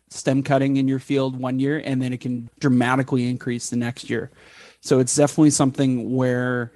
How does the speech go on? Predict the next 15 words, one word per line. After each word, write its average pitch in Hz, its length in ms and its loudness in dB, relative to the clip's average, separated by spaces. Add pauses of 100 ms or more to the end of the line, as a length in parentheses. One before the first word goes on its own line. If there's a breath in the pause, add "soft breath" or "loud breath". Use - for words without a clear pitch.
if - 600 -6 (420 soft breath)
a 127 100 0
producer 135 520 4
isn't 123 340 2
aware 123 560 0
of 120 500 -4
the 123 160 -2
severity 120 840 0
of 120 220 -2
wheat 123 140 0
stem 123 100 -4
sawfly 120 400 -2
in 120 80 -2
their 117 100 -4
field, 139 500 4